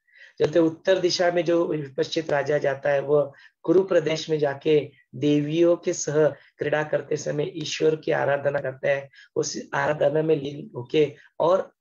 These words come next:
कई सारी सिद्धियां, जो अष्ट सिद्धियां हमने देखी थी, वो अनिमा गरिमा सिद्धियां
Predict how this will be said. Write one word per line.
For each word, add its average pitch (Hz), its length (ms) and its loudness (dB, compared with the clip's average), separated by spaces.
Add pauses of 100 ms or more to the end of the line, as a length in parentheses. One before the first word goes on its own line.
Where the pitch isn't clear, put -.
(160)
कई 139 440 -2
सारी 156 320 0
सिद्धियां, 143 560 -4 (360)
जो 143 80 -2
अष्ट 143 240 -4
सिद्धियां 139 440 -2
हमने 131 220 -6
देखी - 260 -4
थी, - 300 -10 (340)
वो 139 160 0
अनिमा 143 580 -4
गरिमा 135 480 -2
सिद्धियां 131 500 -4